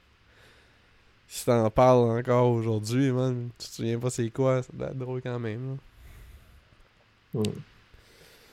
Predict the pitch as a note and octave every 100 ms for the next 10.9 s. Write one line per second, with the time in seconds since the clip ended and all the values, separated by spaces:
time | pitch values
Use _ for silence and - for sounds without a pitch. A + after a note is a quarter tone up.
0 | - B2 D#3+ D#3+ B2+ A2 A#2+ C#3+ A#2+ A2+
1 | - _ _ - - - - - - -
2 | - - C#3+ B2+ - - - - - G#2
3 | - - G2+ G#2 G#2 A2+ G#2 G2 - F2
4 | A2+ C3 - - - A2 G2+ E4+ _ _
5 | _ _ _ _ _ _ - B2+ A2 A2+
6 | C#3 - A#2+ A#2 A#2+ A#2+ A#2 A2+ G#2+ -
7 | - B2 B2 - - - - - - -
8 | - - - - - - - - - B3+
9 | - - - F#3 A2 A#2 F2+ - - -
10 | C3+ B2+ - - _ - C#3 B2+ A2+